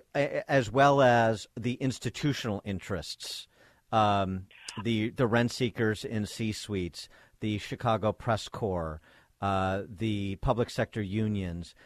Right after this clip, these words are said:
Um, it seems like we are a city that's addicted to beautiful lies, and maybe there would be some benefit,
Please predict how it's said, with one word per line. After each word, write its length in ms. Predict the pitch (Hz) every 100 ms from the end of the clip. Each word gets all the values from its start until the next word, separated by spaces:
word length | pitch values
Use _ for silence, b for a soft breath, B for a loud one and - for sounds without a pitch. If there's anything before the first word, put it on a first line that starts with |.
| b b -
Um, 360 | 123 123 117 135
it 260 | 131 - 156
seems 500 | - 190 202 156 -
like 460 | 139 127 120 117 - - -
we 280 | 113 123 120
are 120 | 113
a 60 | 104
city 320 | - 110 107
that's 260 | 101 98
addicted 560 | 101 85 110 - 104 90
to 240 | - 107 95
beautiful 540 | 78 110 113 - 107
lies, 680 | 90 98 95 90 87 82 - b b b -
and 580 | 123 120 120 117 117 120 _ -
maybe 540 | 117 139 202 190 151
there 200 | 131 117
would 140 | 113
be 180 | 101 117
some 260 | 110 123 104
benefit, 640 | 107 123 127 - 87 92